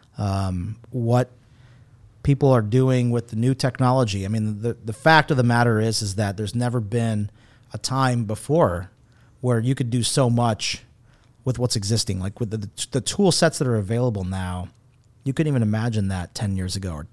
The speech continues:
fifteen years ago or be, before that. Um, and now with even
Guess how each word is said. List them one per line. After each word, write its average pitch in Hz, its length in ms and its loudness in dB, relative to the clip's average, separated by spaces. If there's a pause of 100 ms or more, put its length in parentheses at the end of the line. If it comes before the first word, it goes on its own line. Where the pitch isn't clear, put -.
fifteen 110 340 -2
years 98 180 -2
ago 92 320 -6
or 92 200 -12 (920)
be, 117 160 -2
before 110 420 0
that. 80 240 -6 (280)
Um, 92 380 -8
and 107 120 -4
now 117 360 2
with 110 320 -4 (180)
even 120 340 0